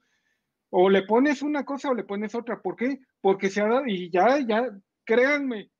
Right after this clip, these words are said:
no pasa un año que quitan esto. ¿Por qué? Porque el sistema de ranqueo de estrellitas está bien, pero entonces quítale las palabras porque te, confunde, confunde bastante.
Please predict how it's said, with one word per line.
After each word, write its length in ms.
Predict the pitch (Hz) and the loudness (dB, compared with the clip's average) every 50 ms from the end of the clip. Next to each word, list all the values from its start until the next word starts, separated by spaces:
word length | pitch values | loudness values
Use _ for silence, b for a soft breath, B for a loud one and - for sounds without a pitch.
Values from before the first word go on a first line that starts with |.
| _ _ _ - | _ _ _ -10
no 240 | 208 214 247 247 | -6 -6 -6 -4
pasa 260 | - 262 262 254 262 269 | -4 -6 -6 -6 -6 -10
un 140 | 254 254 | -8 -6
año 320 | 254 262 269 277 269 247 254 | -6 -6 -6 -6 -8 -10 -10
que 120 | - 170 | -14 -20
quitan 480 | _ - 196 190 - 220 208 208 208 214 | _ -16 -12 -6 -4 -4 -4 -2 -4 -4
esto. 320 | 220 202 - - 170 131 _ _ _ _ _ _ | -6 -6 -8 -12 -14 -14 _ _ _ _ _ _
¿Por 180 | - 175 170 | -4 -4 -4
qué? 280 | 175 208 220 254 262 254 _ _ | -2 -2 -4 -4 -4 -8 _ _
Porque 300 | - 185 180 175 - 180 | -2 -2 -2 -2 -2 -4
el 100 | 170 160 | -4 -4
sistema 440 | - 175 160 - - 190 202 226 247 | -4 -10 -10 -4 -2 0 0 2 2
de 60 | 233 | 2
ranqueo 440 | 220 202 190 175 - 202 208 214 208 | 0 -2 -2 -2 0 2 2 2 4
de 240 | 196 175 156 156 151 | 4 4 4 4 2
estrellitas 580 | 151 151 - 170 156 160 185 190 - 214 202 - | 0 0 -2 -2 -2 -2 -2 -2 -2 -4 -2 -4
está 240 | 175 - - 185 | -8 -6 -4 -2
bien, 300 | 175 185 214 254 277 262 _ _ _ _ | -2 0 -2 -2 -4 -6 _ _ _ _
pero 180 | - 170 160 175 | -2 0 0 0
entonces 400 | 165 170 196 214 196 233 220 220 | 0 0 -2 -2 -2 -2 -4 -6
quítale 540 | - 208 196 - 214 202 190 175 170 170 | -8 -8 -2 2 4 4 4 4 4 2
las 240 | 160 147 147 143 - | 2 0 -2 -4 -6
palabras 440 | - - 160 160 175 202 220 220 202 - | -4 -2 0 2 2 2 0 -2 -2 -4
porque 220 | 170 156 - 160 | -8 -6 -8 -8
te, 320 | - - 208 180 180 185 - | -10 -6 -6 -6 -6 -4 -2
confunde, 600 | - 180 175 165 - 220 247 262 269 247 190 - b b b b b | -2 -2 -2 -2 -2 0 2 2 2 2 0 -2 b b b b b
confunde 480 | - 185 175 170 - 202 226 233 240 220 | -4 -4 -4 -2 -2 0 2 2 2 2
bastante. 580 | 196 165 - - 214 214 220 208 220 185 156 | 2 0 0 0 -2 0 0 0 -2 -4 -6